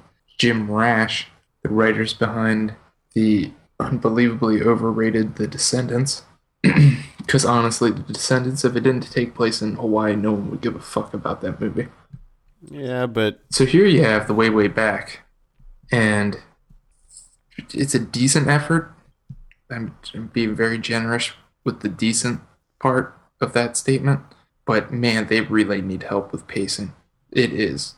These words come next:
Speaker 1: atrocious in this film. Number one, it's two hours, and it doesn't need to be.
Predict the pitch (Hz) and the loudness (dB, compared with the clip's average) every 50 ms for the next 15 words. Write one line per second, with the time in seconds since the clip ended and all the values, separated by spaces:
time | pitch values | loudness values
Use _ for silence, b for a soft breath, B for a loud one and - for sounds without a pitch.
0 | _ _ - - - - - - - - - - - - 117 110 107 104 - - | _ _ -14 -14 -14 -16 -14 -12 -12 -10 -10 -4 0 2 4 4 4 2 0 -2
1 | 101 87 - - - - - - 127 110 110 101 - - - - 110 98 87 95 | -4 -4 -4 -4 -6 -8 -8 -10 -6 -4 -4 -4 -4 -4 -4 -2 -2 -2 -4 -6
2 | - - _ _ _ _ - 120 120 139 139 131 120 123 113 104 98 - - - | -10 -14 _ _ _ _ -2 0 2 4 4 4 4 2 0 0 -2 -2 -4 -2
3 | - 127 113 101 98 95 92 92 82 - - - - _ _ _ _ _ _ - | 0 2 2 4 4 2 0 -2 -6 -10 -12 -14 -16 _ _ _ _ _ _ -10
4 | 120 110 - - 113 110 104 104 95 85 101 107 104 92 - - - 95 90 87 | -8 -8 -4 -4 -4 -4 -2 -4 -6 -4 -2 -2 -2 -4 -6 -6 -6 -4 -4 -6